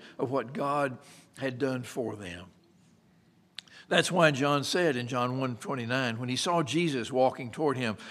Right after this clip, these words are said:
"Behold the Lamb of God who takes away the sins of the world." He identifies Jesus as the ultimate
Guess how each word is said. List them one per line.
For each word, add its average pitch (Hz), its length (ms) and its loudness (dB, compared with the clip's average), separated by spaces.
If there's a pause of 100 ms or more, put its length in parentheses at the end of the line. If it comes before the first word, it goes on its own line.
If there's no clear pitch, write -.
(140)
"Behold 180 460 6
the 196 100 2
Lamb 165 380 0
of 127 140 -6
God 151 340 4
who 127 100 -4
takes 160 380 -4
away 143 260 2
the 120 140 -2
sins 135 500 -2 (420)
of 127 260 4
the 123 60 -4
world." 117 640 2 (640)
He 175 140 4
identifies 160 720 2
Jesus 131 640 0
as 139 220 -6
the 139 180 -2 (180)
ultimate 175 600 2